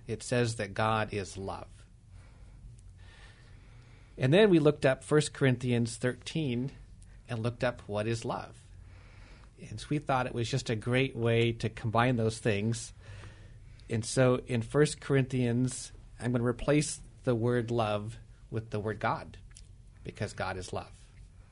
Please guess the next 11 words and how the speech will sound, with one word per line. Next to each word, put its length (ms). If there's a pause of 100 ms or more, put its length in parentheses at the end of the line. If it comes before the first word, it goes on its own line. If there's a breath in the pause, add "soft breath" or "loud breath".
(920 loud breath)
So 180
God 240
is 120
patient. 600 (480 soft breath)
God 200
is 120
kind. 640 (1040 soft breath)
God 240
does 160
not 240
envy. 680